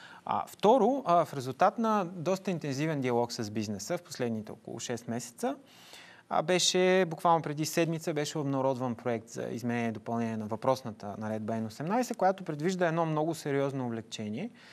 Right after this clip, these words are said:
за така наречените онлайн търговци, за така наречените неприсъствени картови плащания.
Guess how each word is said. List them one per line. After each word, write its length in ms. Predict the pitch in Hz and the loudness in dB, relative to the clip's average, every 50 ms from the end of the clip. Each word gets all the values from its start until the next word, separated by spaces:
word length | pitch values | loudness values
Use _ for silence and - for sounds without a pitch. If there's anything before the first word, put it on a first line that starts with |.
| - - - - - | -20 -20 -18 -10 -8
за 120 | 143 139 | -6 -6
така 200 | - - - 143 | -4 0 2 2
наречените 580 | 139 135 123 123 123 - - 127 117 113 113 117 | 4 4 2 0 0 -2 -2 -2 -2 -2 -2 -4
онлайн 380 | 113 110 110 107 104 104 104 | -2 -2 -2 -2 -4 -4 -6
търговци, 840 | 95 - 117 131 147 185 214 208 - - - 202 208 208 208 208 214 | -8 -8 -6 -2 0 0 0 0 -4 -6 -4 -2 -2 -2 -2 -4 -4
за 180 | 156 147 170 180 | -4 -4 -4 -4
така 220 | 170 - - 139 | -4 -2 0 0
наречените 680 | 151 156 143 151 160 156 - 156 156 156 156 156 - 156 | 0 2 0 -2 -2 -4 -4 -4 -4 -4 -4 -4 -4 -4
неприсъствени 960 | 147 139 139 151 160 160 - 147 135 - - 151 143 - - - 156 147 151 | -2 0 0 0 -2 -2 -6 -10 -10 -8 -6 -6 -6 -6 -6 -6 -6 -6 -4
картови 480 | 143 - 131 123 123 - - 139 135 143 | -2 0 2 2 0 -2 -6 -8 -8 -8
плащания. 640 | 139 - 135 131 - - - - - - - - | -4 -2 -2 -2 -2 -4 -8 -14 -18 -20 -20 -20